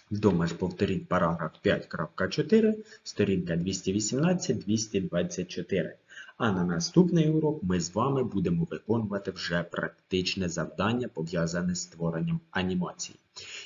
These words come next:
Я ж на цьому з вами прощаюсь, дякую за увагу, ставте вподобайки, підписуйтесь на мій канал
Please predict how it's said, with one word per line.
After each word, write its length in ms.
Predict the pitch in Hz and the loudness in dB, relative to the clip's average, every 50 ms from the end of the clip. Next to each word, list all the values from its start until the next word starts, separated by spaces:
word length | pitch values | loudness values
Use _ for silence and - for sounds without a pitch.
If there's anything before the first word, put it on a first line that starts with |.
| - - | -6 2
Я 200 | 143 131 92 85 | 4 6 6 6
ж 120 | 85 90 | 4 0
на 120 | 85 85 | 0 -2
цьому 1400 | 85 - _ _ _ _ _ _ _ _ _ _ _ _ _ _ _ _ _ _ _ _ _ _ - 82 82 82 | -2 -4 _ _ _ _ _ _ _ _ _ _ _ _ _ _ _ _ _ _ _ _ _ _ -20 -16 -16 -16
з 120 | 82 - | -14 -12
вами 220 | - 85 - 80 80 - | -10 -8 -8 -8 -8 -6
прощаюсь, 720 | - 101 95 - - 180 185 185 185 180 180 - - _ - | -6 -4 -2 0 2 4 4 4 4 0 -4 -6 -10 _ -8
дякую 400 | 175 - 90 80 - - 82 82 | -2 -2 -2 -2 0 0 0 0
за 140 | 80 85 87 | 0 0 0
увагу, 460 | 87 90 104 127 143 147 143 139 139 _ - | 0 0 0 -2 -2 -4 -6 -10 -12 _ -12
ставте 400 | - - - - 90 - - 85 | -10 -4 -2 -2 -2 -2 -4 -6
вподобайки, 640 | 82 - - 87 92 95 113 147 160 165 165 165 - | -6 -4 -4 -2 -2 0 2 4 4 2 2 0 -4
підписуйтесь 840 | - - - 214 - - 202 160 - - 165 - - - - - - | -4 -2 -2 -2 2 2 0 0 0 -4 -10 -12 -12 -14 -12 -8 -6
на 60 | 87 | -4
мій 140 | 87 92 90 | -4 -4 -4
канал 380 | - - 110 131 165 170 175 | -4 -4 -2 0 0 0 -2